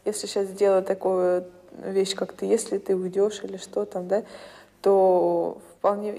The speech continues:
и намекнуть ему напрямую, что давай тогда, Рита, там всё с-, заканчиваешь, и будем мы с тобой вместе опять. Если с ним это поговорить, Рита, он, он ради шоу пойдёт на это.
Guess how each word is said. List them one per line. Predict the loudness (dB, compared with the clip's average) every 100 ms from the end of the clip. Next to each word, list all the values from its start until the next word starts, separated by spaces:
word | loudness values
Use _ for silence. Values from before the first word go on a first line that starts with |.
| -10
и | -10 -8 -10 -8
намекнуть | -6 -6 -8 -10 -10 -10
ему | -10 -10 -10
напрямую, | -12 -10 -8 -6 -8
что | -8 -6 -4 -4 -8 -20 _ 0
давай | 2 4
тогда, | 0 -2 -2 -2 -4 -14 -16 -4
Рита, | -2 -2 -4
там | -8 -8 -10
всё | -10 -6 -6
с-, | -8 -20 -18 -4
заканчиваешь, | 0 0 -2 -4 -10 -8
и |
будем | -6 -6 -6
мы | -8
с |
тобой | -8 -4 -4
вместе | -4 -8 -10
опять. | -10 -10 -14 -16 -20 -20 -20 -20 -20 _ _ -4
Если | -2 0
с | -2
ним | -2
это | -2 -4
поговорить, | 0 2 4 2 0
Рита, | -2 2 2 2
он, | 0
он |
ради | 0 -2 -4
шоу | -4 -2 -2
пойдёт | -4 -8 -10 -12
на | -14
это. | -14 -18